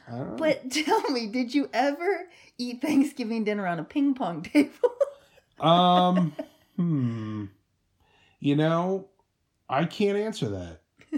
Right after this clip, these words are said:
Speaker 1: I don't know.
Speaker 2: <laughs>
Speaker 1: It's
Speaker 2: I saw something on Facebook last year and I shared it, like, you know, you're redneck if you've ever eaten Thanksgiving on a ping pong
Speaker 1: Hey,
Speaker 2: table.
Speaker 1: I
Speaker 2: And
Speaker 1: mean,
Speaker 2: I
Speaker 1: it's
Speaker 2: just,
Speaker 1: the
Speaker 2: like,
Speaker 1: biggest
Speaker 2: laughed
Speaker 1: table for
Speaker 2: out
Speaker 1: some people.
Speaker 2: loud.
Speaker 1: Yeah.
Speaker 2: Yeah.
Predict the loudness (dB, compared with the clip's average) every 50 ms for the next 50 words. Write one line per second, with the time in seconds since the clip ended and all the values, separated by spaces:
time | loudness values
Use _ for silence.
0 | -4 -2 0 2 2 2 2 0 0 0 -2 -2 0 0 -2 -2 -2 -2 0 0
1 | 0 2 4 2 2 2 2 0 2 2 2 2 0 0 -2 -2 -2 0 0 0
2 | 0 0 0 0 -2 -2 -2 -4 -6 -6 -4 0 0 0 0 0 0 -2 0 0
3 | 0 -2 -2 -2 0 0 2 2 2 0 -2 0 2 2 2 2 0 -8 -16 -20
4 | -20 -20 -20 -10 -6 -2 0 4 4 6 6 4 4 4 2 0 0 0 0 0
5 | -2 -2 0 -2 -2 -2 -2 -4 -2 -2 0 0 0 0 0 0 -2 -4 -4 -6
6 | -6 -6 -6 -6 -6 -4 -4 -4 -4 -4 -4 -6 -2 0 0 0 2 0 -2 -2
7 | -4 -6 -6 -6 -6 -6 -6 -6 -4 -4 0 2 4 4 6 6 4 4 2 0
8 | -2 0 2 4 6 6 6 6 6 6 4 6 6 4 4 4 6 6 6 6
9 | 6 6 6 8 8 8 8 6 4 4 4 6 6 6 6 4 4 6 6 6
10 | 6 6 6 4 4 2 0 0 0 2 4 4 4 4 4 4 2 0 0 2
11 | 2 4 4 4 2